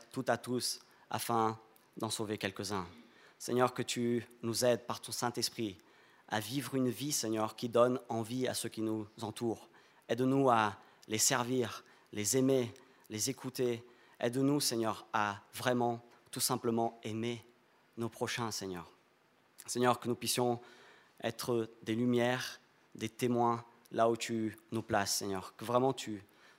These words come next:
tu viennes nous aider, Seigneur, à accomplir ce que toi, tu as prévu.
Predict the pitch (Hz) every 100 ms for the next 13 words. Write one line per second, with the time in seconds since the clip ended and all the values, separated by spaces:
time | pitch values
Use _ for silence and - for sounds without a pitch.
0 | - 117 113 127 135 135 - - _ -
1 | 110 117 120 131 - 110 104 95 - 107
2 | - 131 127 120 127 127 - _ - -
3 | 113 107 120 117 120 - 117 107 104 _
4 | 104 104 - 117 104 117